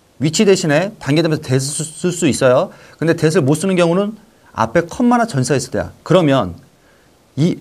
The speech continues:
앞에 컴마나 전치사가 있는 경우는 아주 극소수예요. 그러면 잘 봐봐. 여기 블랭크 앞에 컴마나 전치사가 없지? 그럼 which가 답이고 위-, whom이 답이면 that도 답이야. 왜냐면 that이 which, whom, who를 대신할 수 있으니까. 그지? 그럼 앞에 컴마가 없으니까 그럼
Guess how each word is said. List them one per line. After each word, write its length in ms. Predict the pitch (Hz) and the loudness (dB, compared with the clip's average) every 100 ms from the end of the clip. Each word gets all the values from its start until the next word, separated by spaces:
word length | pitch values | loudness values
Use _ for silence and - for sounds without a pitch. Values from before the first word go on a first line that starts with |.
| - - | -12 -10
앞에 320 | - - 214 | -6 -2 0
컴마나 400 | 208 - 262 262 | 0 0 0 2
전치사가 400 | 247 151 147 180 | 0 -2 0 0
있는 180 | 143 127 | 0 0
경우는 220 | 120 117 | -2 -2
아주 100 | 104 117 | -2 -6
극소수예요. 800 | - 120 - 185 120 92 92 87 - | -8 -6 -2 -2 -2 -4 -4 -8 -2
그러면 380 | 185 180 165 190 | 2 4 2 2
잘 180 | 147 | 0
봐봐. 300 | 131 123 175 - - - | 2 2 0 -6 -20 -4
여기 140 | 151 180 | 0 0
블랭크 260 | 170 208 | 2 2
앞에 120 | 214 196 | 2 0
컴마나 280 | 208 240 | -2 0
전치사가 280 | 233 160 160 | 0 0 2
없지? 360 | 131 - 117 87 - - - | 0 0 -4 -4 -14 -20 -2
그럼 260 | 202 147 | 0 2
which가 480 | 120 175 - 226 226 | 0 -2 -2 2 2
답이고 400 | 226 160 160 170 | 2 0 2 2
위-, 200 | 123 170 - | 2 0 -2
whom이 420 | 92 - 240 240 | -8 -2 0 0
답이면 340 | 139 127 156 | 0 0 -2
that도 260 | 156 131 170 | -2 -4 -4
답이야. 540 | 120 95 98 101 90 - | -4 -4 -2 -2 -6 -4
왜냐면 380 | 120 196 202 196 - - | 2 4 4 0 -6 -4
that이 340 | 170 170 208 127 | -2 0 0 0
which, 500 | 175 170 - 247 247 - | -2 -2 -2 -2 -4 -4
whom, 280 | 262 262 302 | 0 0 -2
who를 280 | - 262 240 | -4 -2 0
대신할 340 | 233 120 160 156 | 0 0 2 0
수 100 | 147 | -2
있으니까. 300 | 117 101 95 | -4 -6 -2
그지? 380 | 196 175 101 - - - - - | 2 2 0 -4 -18 -20 -12 0
그럼 140 | 233 | 2
앞에 160 | 190 220 | 2 0
컴마가 300 | 233 254 226 | 0 2 2
없으니까 400 | 226 208 202 202 | 0 -2 0 0
그럼 360 | 196 202 - | 0 -2 -2